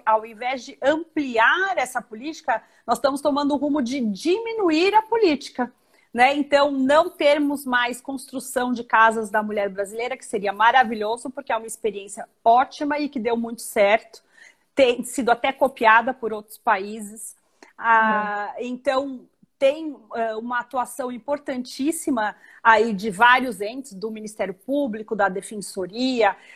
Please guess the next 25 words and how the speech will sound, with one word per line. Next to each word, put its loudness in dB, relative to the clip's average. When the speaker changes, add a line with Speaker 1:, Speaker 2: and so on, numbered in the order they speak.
Speaker 1:
eh, 2
e 0
aqui 0
eu -2
tenho -6
a 6
honra, 6
honra, 0
honra -4
de -16
que -12
está -2
nos -4
acompanhando -4
a 6
que -12
foi -8
Procuradora-Geral -4
do -8
Espírito -12
Santo, -6
a -8
doutora -8
Catarina -4
Cecim, -8